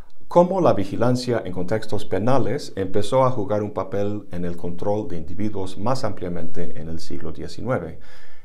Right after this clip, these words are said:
y su desarrollo hasta hoy en día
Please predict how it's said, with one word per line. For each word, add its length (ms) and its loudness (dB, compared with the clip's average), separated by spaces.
y 200 8
su 120 4
desarrollo 640 4
hasta 320 2
hoy 300 0
en 100 -2
día 380 2